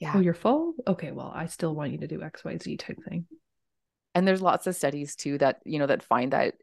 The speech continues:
Speaker 1: when parents pressure or use rewards to get kids, that especially a lot of literature in preschoolers, need to eat their fruits or vegetables, there, yes, there's an immediate increase in intake because, you know, they will take a bite usually 'cause that pressure is there,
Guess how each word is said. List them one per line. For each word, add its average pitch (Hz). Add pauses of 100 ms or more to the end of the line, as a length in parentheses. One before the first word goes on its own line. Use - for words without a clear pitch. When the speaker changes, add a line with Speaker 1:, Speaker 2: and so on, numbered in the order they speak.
(120)
Speaker 1:
when 147
parents 143
pressure -
or -
use 147
rewards 151
to 208
get 190
kids, 175
that 151
especially 165
a -
lot 147
of 143
literature 143
in 131
preschoolers, 170 (220)
need 156
to -
eat 160
their 156
fruits 156
or 147
vegetables, 156
there, 156
yes, 170
there's 170
an 160
immediate 170
increase 151
in 123
intake -
because, 147 (240)
you 170
know, 135 (320)
they 147
will 139
take 139
a 131
bite 131
usually 135
'cause 151
that -
pressure -
is 135
there, 123